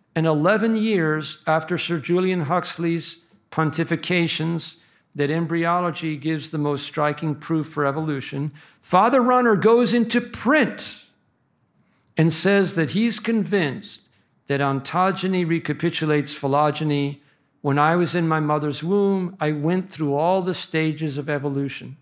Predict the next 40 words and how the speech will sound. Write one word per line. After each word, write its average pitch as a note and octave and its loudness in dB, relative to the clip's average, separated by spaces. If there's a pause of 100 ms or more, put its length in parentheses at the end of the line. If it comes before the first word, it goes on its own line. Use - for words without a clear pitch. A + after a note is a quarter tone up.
(200)
I D3 0
went C#3 0
through C#3 -6
a B2 -4
fish G3 -2
stage. E3+ -4 (260)
When C#3 0
I C3+ 2
had C3 -2
gills, D3 0
I C#3 -4
went C3 -4
through C3 -6
an B2 -8 (320)
amphibian D3+ 0
stage D3 0
and C#3 -4
then C3 -2
a B2 -2
reptile C#3+ -2
stage C#3 -4
when C#3 -2
I C3 -4
had C3 -2
a B2+ -4
tail, B2 -4 (380)
et B2+ -8
cetera" B2+ -4 (400)
Now, C#3 0 (1300)
did A3 2
Father G#3 2
Rahner D#3+ 0 (240)
obey D#3 0 (340)
the D3+ 2
exhortation D#3+ -2
of C#3+ -6
Pope E3 -2
Pius C#3 -2
the C3+ -6
twelfth C#3 -4